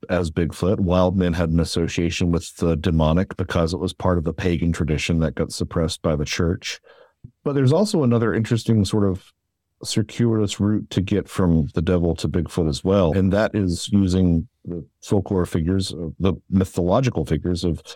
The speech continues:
the, the faun or the satyr. Um, you know, fauns were half human, half goat,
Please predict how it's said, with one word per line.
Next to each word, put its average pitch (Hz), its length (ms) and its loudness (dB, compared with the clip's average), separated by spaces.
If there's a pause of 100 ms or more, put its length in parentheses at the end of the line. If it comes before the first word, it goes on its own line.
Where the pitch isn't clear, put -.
(380)
the, 90 180 2
the 92 140 -2
faun 87 400 2
or 82 100 0
the 87 100 -4
satyr. 123 460 -2 (140)
Um, 87 400 2 (420)
you 87 80 0
know, 76 80 0
fauns 101 540 2
were 85 220 0
half 90 340 -2
human, 92 320 2
half 82 340 -2
goat, 90 500 -2